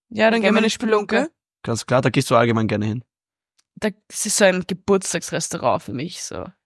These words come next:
Speaker 1: Also, meine Schwester mag das urgern. Und, ja.
Speaker 3: Euphorie. <laughs>
Speaker 1: Ja!
Speaker 3: Ja.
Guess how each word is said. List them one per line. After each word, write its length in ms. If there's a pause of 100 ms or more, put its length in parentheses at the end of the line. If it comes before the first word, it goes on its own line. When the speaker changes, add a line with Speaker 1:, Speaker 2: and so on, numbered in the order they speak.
Speaker 1:
Also, 300 (220)
meine 180
Schwester 400
mag 240
das 200 (320)
urgern. 540 (840)
Und, 340 (560)
ja. 240 (800)
Speaker 3:
Euphorie. 800 (240)
<laughs> 160 (1300)
Speaker 1:
Ja! 720 (200)
Speaker 3:
Ja. 520